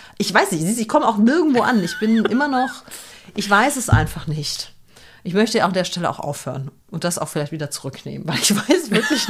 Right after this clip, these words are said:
nicht <laughs> genau, ich weiß es auch nicht.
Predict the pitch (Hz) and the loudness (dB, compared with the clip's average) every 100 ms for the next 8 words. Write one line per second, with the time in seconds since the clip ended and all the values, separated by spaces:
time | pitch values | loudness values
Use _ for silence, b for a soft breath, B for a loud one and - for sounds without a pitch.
0 | 226 247 - - - 415 226 214 202 277 | 2 2 0 -2 -6 2 6 8 8 6
1 | 240 - B B B B - - 233 202 | 4 2 B B B B -20 -4 0 4
2 | 180 202 190 156 147 156 147 139 - - | 4 2 0 0 0 0 -4 -8 -8 -12